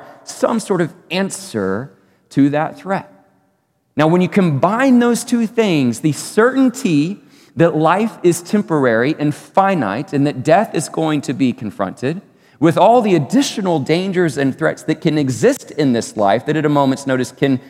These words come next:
rob you of comfort and security, that becomes a very troubling and unsettling reality that we all begin to wrestle with. It begins to disrupt the notion of peace. What in the world do I do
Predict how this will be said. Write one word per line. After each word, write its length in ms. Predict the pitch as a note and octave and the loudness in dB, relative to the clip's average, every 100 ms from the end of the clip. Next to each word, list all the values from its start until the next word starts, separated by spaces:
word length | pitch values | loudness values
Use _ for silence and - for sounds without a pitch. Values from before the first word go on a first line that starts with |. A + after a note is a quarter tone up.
| - | -8
rob 400 | A#2+ D#3+ A#3 C4 | 2 4 4 2
you 140 | F3 D3 | 2 2
of 180 | A#2+ - | 0 -2
comfort 400 | C#3 A2+ B2 A2+ | -2 -2 -2 -4
and 140 | G#2+ | -6
security, 580 | - G2 - G#2 A2+ A2+ - - | -8 -10 -4 -2 -2 -4 -12 0
that 260 | F3+ B3 B3+ | 0 2 -2
becomes 320 | - F#3 C#3+ | -2 -2 0
a 80 | G#2+ | -2
very 540 | F#2+ D3 F#3+ G3+ G3 - - | 0 0 2 0 -4 -10 -16
troubling 920 | - - - F3 F3+ G#3 G3 G#3+ G#3 G3 | -14 -12 0 0 2 -4 -4 -4 -4 -4
and 160 | A2 | -4
unsettling 640 | G2 F#2 - D3+ E3 E3+ D#3+ | -4 -6 -2 -2 0 -4 -4
reality 640 | D3+ A2+ G2 F2 C#2+ - _ _ _ _ _ _ _ _ - | 0 0 -2 -6 -12 -20 _ _ _ _ _ _ _ _ -6
that 120 | G#2 | -2
we 120 | G2+ | 2
all 240 | A#2 C3 | 4 2
begin 300 | B2+ G#2+ A2 | 0 -4 -6
to 120 | G#2 G2+ | -6 -8
wrestle 360 | F2+ - E2 | -10 -12 -16
with. 180 | C2 - _ _ _ _ _ _ _ _ _ _ _ | -18 -20 _ _ _ _ _ _ _ _ _ _ _
It 60 | G#2 | -2
begins 340 | B2+ C#3+ C#3 | 2 2 2
to 80 | C3+ | -2
disrupt 560 | A#2 - A#2 D#3 - - - - | -6 -6 2 2 0 -8 -20 -2
the 60 | A#2 | 2
notion 560 | A2+ B2+ C3 - B2+ - | 4 2 -2 -4 -6 -6
of 220 | A2 - | -8 -10
peace. 340 | - F#2+ - | -8 -8 -8
What 380 | F2 A#2+ E3 - | -2 2 2 -2
in 100 | G2+ | -10
the 80 | F#2 | -8
world 380 | F2+ A#2 C3+ B2 | -4 0 0 -2
do 80 | G2+ | -6
I 100 | E2+ | -8
do 500 | E2 A#2 G#2+ F2+ | -4 -2 -2 -4